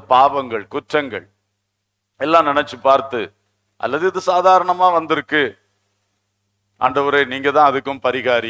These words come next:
இயற்கையின் மேல் அதிகாரம் உள்ளவர் நீர் தானப்பா, இந்த ஒரு அனுபவத்தை நீங்கள் எடுத்துக்கொள்ளுங்கள். ஸ்தோத்திரம். இப்பொழுது எல்லாரும் கர்த்தரை நோக்கி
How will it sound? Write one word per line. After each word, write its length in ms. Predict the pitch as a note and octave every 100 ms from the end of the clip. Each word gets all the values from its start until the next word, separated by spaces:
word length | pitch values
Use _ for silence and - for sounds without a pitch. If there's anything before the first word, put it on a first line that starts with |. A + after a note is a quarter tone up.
| A#2+
இயற்கையின் 440 | C#3 - C#3+ C#3+
மேல் 160 | D3 D#3 C#3+
அதிகாரம் 440 | C#3+ D3+ D3+ D3
உள்ளவர் 340 | C#3+ C#3+ D3 C#3
நீர் 180 | C3 B2 B2+
தானப்பா, 440 | B2 A#2 - A2 F#2 - _ _ _ _ _ C#3+
இந்த 140 | G3 G3 E3
ஒரு 140 | D3+ C3 A2+ B2
அனுபவத்தை 480 | C#3+ C#3 C#3 - D3+ D3
நீங்கள் 280 | B2+ A#2 G2+ F2+ -
எடுத்துக்கொள்ளுங்கள். 760 | C3 C3 C#3 C3 C3+ C#3 D3 E3 - - _ _ _ -
ஸ்தோத்திரம். 560 | - D3+ D3+ B2+ G#2 - _ _ _ -
இப்பொழுது 260 | G2+ B2+ C3+
எல்லாரும் 380 | D3+ D#3 D3+ D3+
கர்த்தரை 340 | C3+ C#3 C#3+ C3
நோக்கி 360 | C3+ C#3+ - B2+